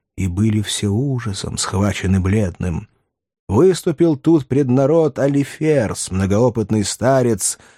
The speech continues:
сын Масторов. Грядущее он, как минувшее, ведал. С мыслью благой, обратясь к согражданам,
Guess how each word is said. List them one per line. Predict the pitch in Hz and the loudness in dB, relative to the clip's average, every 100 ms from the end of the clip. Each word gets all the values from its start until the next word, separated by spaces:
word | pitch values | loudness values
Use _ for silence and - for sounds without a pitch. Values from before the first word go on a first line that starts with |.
| _ | _
сын | - - 123 123 | -6 0 2 2
Масторов. | 120 - - - 123 98 - - - - - _ _ - | 0 -2 -6 -2 -2 -2 -6 -12 -12 -14 -16 _ _ -4
Грядущее | 98 101 98 135 123 - - 110 | 0 0 2 2 2 -2 -2 0
он, | 110 120 110 | 2 2 0
как | 107 98 | -4 -4
минувшее, | 101 107 135 139 - - 85 85 | 0 0 0 -2 -8 -8 -6 -6
ведал. | 85 95 73 71 67 - - _ _ _ _ _ | -4 -4 -4 -8 -10 -12 -20 _ _ _ _ _
С | - - | -10 -4
мыслью | 92 98 110 113 - 101 98 | 0 2 2 2 0 -2 0
благой, | 101 95 107 107 101 | 0 0 0 0 0
обратясь | 98 95 - 101 | 0 -2 -2 -2
к | 98 | -2
согражданам, | - 98 92 117 135 113 117 117 110 92 | -2 -2 0 2 2 2 0 2 2 0